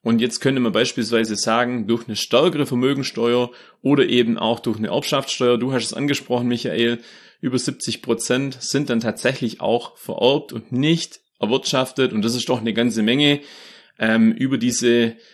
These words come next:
Erbschaftssteuer dann eben auch mehr Geld, mehr Einnahmen zu generieren, beispielsweise für einen ausgeglichenen Haushalt in Zukunft. Und das so dann über diese Umverteilung eben auch wieder der Bevölkerung insgesamt, der Gesellschaft insgesamt und vielleicht auch Menschen,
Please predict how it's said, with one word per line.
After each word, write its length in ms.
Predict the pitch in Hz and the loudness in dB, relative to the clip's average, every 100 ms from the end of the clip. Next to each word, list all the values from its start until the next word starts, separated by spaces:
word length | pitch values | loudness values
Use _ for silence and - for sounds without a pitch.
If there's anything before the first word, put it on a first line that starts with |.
| _ | _
Erbschaftssteuer 800 | 117 113 120 113 - 113 113 110 | -2 0 0 -2 -2 2 4 4
dann 160 | 107 95 | 2 0
eben 280 | 113 104 - | 0 -2 -4
auch 420 | 101 113 117 - _ _ _ 113 | -2 0 -2 -8 _ _ _ 2
mehr 260 | 123 143 | 2 4
Geld, 440 | 117 127 147 143 117 | 6 6 6 0 -2
mehr 140 | 113 | 0
Einnahmen 300 | 120 143 131 | 0 0 -2
zu 120 | 127 | -2
generieren, 500 | 117 120 117 117 113 | -2 0 0 0 0
beispielsweise 560 | 110 - 113 104 107 104 | -2 -2 -4 -2 -2 -4
für 140 | 113 | -4
einen 340 | 107 104 101 - _ | -2 -2 -4 -10 _
ausgeglichenen 640 | 123 143 - 120 113 104 104 | -4 -4 -4 -4 -2 -4 -2
Haushalt 380 | 113 - 104 | -4 -4 -6
in 80 | 104 | -6
Zukunft. 440 | - 113 98 95 - | -8 -10 -10 -10 -4
Und 140 | 110 | -2
das 140 | 110 - | -2 2
so 480 | 147 180 196 190 - | 6 8 6 2 -2
dann 140 | 107 | 0
über 140 | 107 107 | 2 2
diese 260 | 110 - | 0 0
Umverteilung 680 | 147 147 117 117 110 113 110 | -2 -4 -4 0 2 2 0
eben 260 | - 110 117 | -2 -6 -4
auch 240 | 104 110 | -6 -2
wieder 300 | 117 113 110 - - - | 2 2 0 -6 -20 -20
der 60 | _ | _
Bevölkerung 440 | 107 120 123 107 | 0 2 2 2
insgesamt, 680 | 104 156 202 170 - 139 135 | 0 2 2 2 2 0 0
der 60 | 107 | 0
Gesellschaft 460 | 107 131 135 127 | 0 0 0 -2
insgesamt 460 | - 117 110 - 113 | -4 -6 -6 -2 0
und 100 | 104 | -2
vielleicht 360 | - 117 165 123 | 0 0 0 -2
auch 100 | 120 | 0
Menschen, 480 | 123 143 127 117 | -2 -2 -4 -4